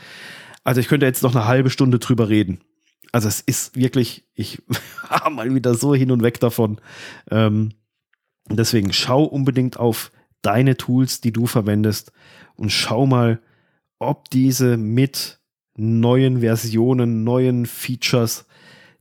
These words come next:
dir nicht einen kleinen, feinen, aber gemeinen Vorteil bringen gegenüber dem anderen. Ähm, eben, wenn du es selber machst, ich spare dadurch Zeit. Wenn du eine, wenn du eine virtuelle Assistentin hast, wenn du schon einen Podcast hast,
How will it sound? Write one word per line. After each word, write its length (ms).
dir 140
nicht 380
einen 540
kleinen, 440
feinen, 560
aber 200
gemeinen 640
Vorteil 760
bringen 400
gegenüber 460
dem 180
anderen. 500
Ähm, 440
eben, 260
wenn 100
du 40
es 80
selber 240
machst, 340
ich 120
spare 240
dadurch 400
Zeit. 380
Wenn 240
du 60
eine, 280
wenn 140
du 60
eine 200
virtuelle 480
Assistentin 540
hast, 200
wenn 100
du 80
schon 140
einen 60
Podcast 480
hast, 280